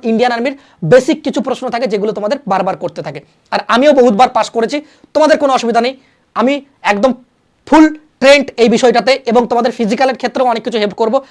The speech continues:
তোমরা ভালো করে জানো, আমার ফুলফিল ট্রেনিং তোমাদের বিএসএফ এ কমপ্লিট ছিল, তোমরা ভালো করে জানো। তো দেখো, কোনো অসুবিধা নেই। ওকে, প্রত্যেকটা জোন ওয়াইজ বা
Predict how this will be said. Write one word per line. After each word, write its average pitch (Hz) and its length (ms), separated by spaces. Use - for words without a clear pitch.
তোমরা 226 180
ভালো 220 160
করে 247 140
জানো, 247 120
আমার 240 160
ফুলফিল 277 360
ট্রেনিং 233 280
তোমাদের 226 280
বিএসএফ 208 320
এ 196 40
কমপ্লিট 196 360
ছিল, 269 200
তোমরা 214 180
ভালো 196 180
করে 180 160
জানো। 147 240
তো 220 60
দেখো, 262 200
কোনো 285 160
অসুবিধা 240 260
নেই। 165 100
ওকে, 214 300
প্রত্যেকটা 285 640
জোন 226 360
ওয়াইজ 254 280
বা 247 140